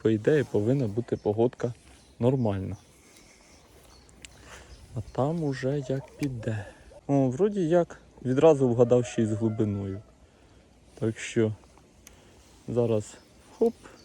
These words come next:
наживляємо хробачка нашого і будемо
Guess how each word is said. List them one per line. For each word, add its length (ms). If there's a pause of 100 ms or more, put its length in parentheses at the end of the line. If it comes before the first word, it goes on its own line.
(1800)
наживляємо 1120 (180)
хробачка 720
нашого 720 (840)
і 200
будемо 500